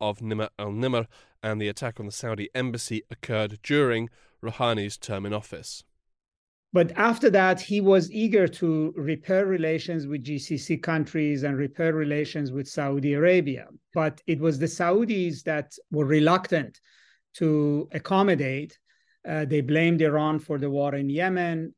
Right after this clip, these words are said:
Speaker 2: but, but the Iranian position has been for a very long time that they want relations with Saudi Arabia. They want to get past the, the episode of,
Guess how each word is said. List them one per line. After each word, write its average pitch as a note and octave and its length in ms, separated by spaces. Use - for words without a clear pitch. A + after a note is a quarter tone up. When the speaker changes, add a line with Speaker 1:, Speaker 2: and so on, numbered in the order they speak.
Speaker 2:
but, D3+ 320
but C#3+ 160
the F3 180
Iranian G3 500
position E3+ 600
has D3 300
been D3+ 400
for D3+ 200
a - 20
very D#3+ 240
long D3+ 260
time D3 380
that C#3 160
they C#3+ 140
want C#3+ 400
relations C#3 720
with C#3 240
Saudi C#3 480
Arabia. C3+ 460
They C3+ 140
want D3+ 320
to C#3+ 260
get F3 220
past E3 540
the, D3 440
the D3+ 260
episode D#3+ 600
of, C#3 280